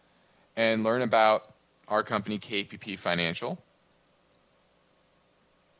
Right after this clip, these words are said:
And what we do at K P P is we operate with the same philosophy that we do here on Invest Talk, which is independent thinking and shared success. And we implement that by a few things. First, unbiased guidance, both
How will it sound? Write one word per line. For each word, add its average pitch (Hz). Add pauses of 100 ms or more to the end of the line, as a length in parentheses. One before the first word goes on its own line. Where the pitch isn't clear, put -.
(500)
And 117
what 135
we 147
do 135
at 117
K 135
P 123
P 139
is 117
we 113
operate 120
with 110
the 113
same 123
philosophy 123
that 113
we 131
do 147
here 170 (440)
on 95
Invest 87
Talk, -
which 92
is 107
independent 104
thinking 95
and 82
shared 76
success. - (960)
And 101
we 113
implement 147 (160)
that 135
by 117
a 117
few 127
things. -
First, 117
unbiased 107
guidance, 107
both -